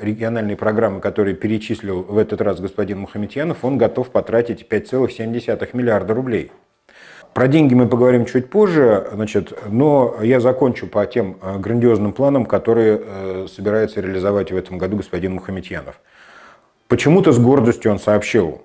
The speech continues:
что он отремонтирует в Республике Башкортостан в две тысячи девятнадцатом году триста пятьдесят один километр дорог.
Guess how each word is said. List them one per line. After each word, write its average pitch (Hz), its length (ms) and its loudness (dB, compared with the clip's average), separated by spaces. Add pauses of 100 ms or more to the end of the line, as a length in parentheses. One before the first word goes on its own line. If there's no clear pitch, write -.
что - 280 0
он 120 200 2
отремонтирует 110 920 0
в 95 640 -4
Республике 95 480 -4
Башкортостан 95 680 -2
в 85 40 -10
две 98 120 -2
тысячи 95 280 -6
девятнадцатом 92 560 -6
году 92 300 2
триста 120 380 -2
пятьдесят 101 540 -2
один 95 240 -4
километр 90 560 -4
дорог. - 400 -6